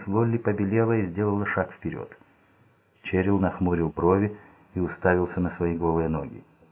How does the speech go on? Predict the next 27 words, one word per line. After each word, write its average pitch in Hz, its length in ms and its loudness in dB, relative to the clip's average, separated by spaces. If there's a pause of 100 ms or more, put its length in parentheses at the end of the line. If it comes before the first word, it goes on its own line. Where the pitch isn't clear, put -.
(580)
Раздался 101 580 4
новый 113 300 4
крик. - 280 -10 (680)
Он 87 200 2
пронзил 95 460 4
дом, 101 260 4
как 101 200 -2
пущенная 98 640 2
стрела, 98 440 2 (480)
и 82 80 -2
мисс 95 280 0
Лолли 104 360 2
оледенела 92 640 2
от 80 120 -2
ужаса. - 400 -12 (1080)
«Что - 240 -6
они 80 220 -4
с - 20 -20
ней 90 180 2
делают?» — 85 400 -2
спросила 80 420 -2
она, 87 180 2
сделав 85 320 0
вперёд 87 340 -2
ещё 90 260 -2
один 80 240 -4
шаг — 104 260 0